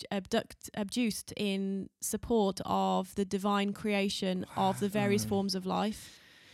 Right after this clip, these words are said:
Speaker 1: So it's, it's, instead of intelligent design being to some kind of higher form of intelligence that's created some simulation somewhere.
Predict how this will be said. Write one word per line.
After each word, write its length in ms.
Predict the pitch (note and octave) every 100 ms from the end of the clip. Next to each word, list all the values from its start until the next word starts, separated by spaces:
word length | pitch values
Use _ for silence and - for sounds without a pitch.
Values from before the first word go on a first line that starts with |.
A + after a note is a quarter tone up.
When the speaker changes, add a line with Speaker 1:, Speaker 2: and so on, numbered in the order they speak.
| - - -
Speaker 1:
So 380 | - A#3 A3 G#3
it's, 440 | - B3+ - - - -
it's, 560 | B3 - - - - -
instead 400 | A#3+ A#3 C4+ C#4
of 200 | D4 B3
intelligent 680 | B3 - B3 A#3+ A3+ A3 -
design 440 | A3 G#3 G#3 G3
being 440 | G3+ G3 F#3+ G3 - - -
to 300 | - G#3 G3+
some 280 | - G#3 G3+
kind 320 | G#3 F#3+ F#3
of 100 | F3+
higher 260 | G#3+ G3
form 320 | F#3+ G3 F#3+ G3
of 100 | F#3
intelligence 680 | F3+ C4+ C4+ G#3 G3+ -
that's 140 | - -
created 380 | - G3 - -
some 480 | G3 F#3+ F#3 F3+ - _ -
simulation 680 | - G#3 G3 G3+ G#3 G3
somewhere. 520 | F#3+ F#3 F3+ F3 F#3+